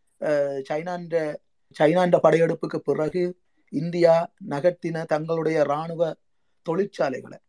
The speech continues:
அதாவது தமிழகம் இந்தியால தெற்குக்கு நோக்கி, அஹ், இந்தியாவின் தென்கோடிக்கு நோக்கி நகர்த்தப்பட்ட இராணுவ தொழிற்சா-, தொழிற்சாலைகளுக்கான பாதுகாப்பை ஸ்திரப்படுத்த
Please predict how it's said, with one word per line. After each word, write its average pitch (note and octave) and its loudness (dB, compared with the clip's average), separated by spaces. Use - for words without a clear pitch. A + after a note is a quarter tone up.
அதாவது C#3+ 0
தமிழகம் E3 0
இந்தியால D3+ -4
தெற்குக்கு E3+ -4
நோக்கி, D#3 -12
அஹ், B2+ 0
இந்தியாவின் E3+ 0
தென்கோடிக்கு F3 -4
நோக்கி D#3 -8
நகர்த்தப்பட்ட D3+ -8
இராணுவ D#3 -4
தொழிற்சா-, D3 -4
தொழிற்சாலைகளுக்கான D3 -4
பாதுகாப்பை D3 0
ஸ்திரப்படுத்த D#3+ 0